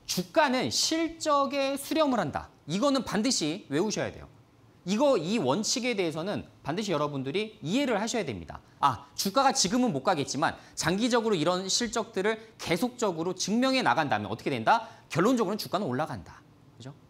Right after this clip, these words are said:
이 관점을 여러분들이 확실하게 이해하셔야 돼요. 수백 년간의 주식시장의 역사가 이것을 증명하고 있고 여러분들이 좋아하시는 뭐 지금 뭐 투자 위인들 많잖아요. 뭐 워렌 버핏, 뭐 피터 린치,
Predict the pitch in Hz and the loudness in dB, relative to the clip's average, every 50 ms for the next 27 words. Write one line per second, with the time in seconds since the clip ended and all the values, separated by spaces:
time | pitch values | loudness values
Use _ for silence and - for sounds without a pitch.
0 | - - - - - _ - - - - _ - _ _ _ - 156 202 196 160 | -20 -20 -20 -20 -20 _ -20 -20 -20 -20 _ -20 _ _ _ -4 -4 -4 -2 -4
1 | 147 143 175 175 170 165 143 117 110 123 120 117 110 117 - - 220 - - 220 | -4 -2 -2 -2 -2 0 -2 0 0 0 -2 -2 -6 -6 -8 -6 -8 -4 -2 -2
2 | 202 165 135 107 107 113 107 117 160 - 214 160 117 - 82 76 - - - - | 0 0 -2 -4 -4 -4 -4 -4 -4 -4 -4 -6 -6 -6 -10 -12 -12 -16 -20 -20
3 | - - - - - - 277 277 339 330 302 311 302 269 254 240 226 226 202 - | -20 -20 -18 -14 -4 -2 0 2 2 2 4 2 2 4 2 2 2 0 -2 -2
4 | - 175 180 - - - 196 185 180 160 117 98 104 - - - 185 175 165 156 | -4 -6 -4 -4 -2 -2 -2 0 0 0 0 0 -2 -4 -4 0 0 2 2 0
5 | 123 110 127 135 139 117 - - 175 202 233 240 226 185 135 113 101 80 - - | -2 -2 -4 -6 -8 -10 -8 -4 -2 -2 0 0 0 0 0 -2 -6 -10 -10 -14
6 | 85 78 - - - - - - 170 208 247 254 233 254 254 233 254 247 - 220 | -16 -16 -16 -20 -20 -20 -6 0 2 4 4 4 4 2 0 0 0 0 2 2
7 | 214 220 220 214 - 208 208 190 180 190 196 165 - - - - - - - _ | 2 4 2 2 -2 -2 -2 -2 -2 0 0 -2 -4 -6 -12 -20 -20 -20 -16 _
8 | - - 180 208 208 180 180 180 170 175 - - 262 269 214 180 196 220 226 233 | -4 -4 -2 -2 -2 -2 -2 -2 -2 -4 -2 0 2 2 2 2 0 0 0 0
9 | 190 131 110 127 - 196 180 156 117 95 85 92 127 180 196 117 135 175 233 262 | 0 0 0 0 -2 -4 -4 -4 -6 -8 -8 -10 -10 -10 -2 0 2 2 2 2
10 | 233 208 196 - - - 202 147 127 120 - - - 262 - - - 302 254 240 | 0 -2 -4 -6 -6 -10 -10 -8 -8 -10 -10 -8 -8 -8 -8 -4 -4 -4 -2 -2
11 | 196 - - - - 135 90 - | -4 -4 -4 -6 -6 -6 -10 -10